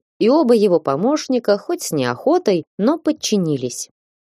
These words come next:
От нехорошего предчувствия у меня желудок сжался.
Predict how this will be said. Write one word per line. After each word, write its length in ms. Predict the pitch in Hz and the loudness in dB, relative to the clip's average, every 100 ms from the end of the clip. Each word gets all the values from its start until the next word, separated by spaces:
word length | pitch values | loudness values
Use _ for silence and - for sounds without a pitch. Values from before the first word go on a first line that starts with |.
| - | -14
От 140 | 143 - | -14 -4
нехорошего 680 | 170 165 170 156 143 160 147 | 0 0 2 2 2 0 -2
предчувствия 920 | 151 147 - 254 - 220 220 214 202 - | 0 -4 -4 -8 -8 0 2 2 0 -2
у 80 | 190 | 0
меня 360 | 185 185 262 | 2 2 2
желудок 600 | 254 214 156 156 151 147 | 2 -2 0 -2 0 -4
сжался. 640 | 139 139 147 135 131 - | -4 -6 -6 -8 -8 -10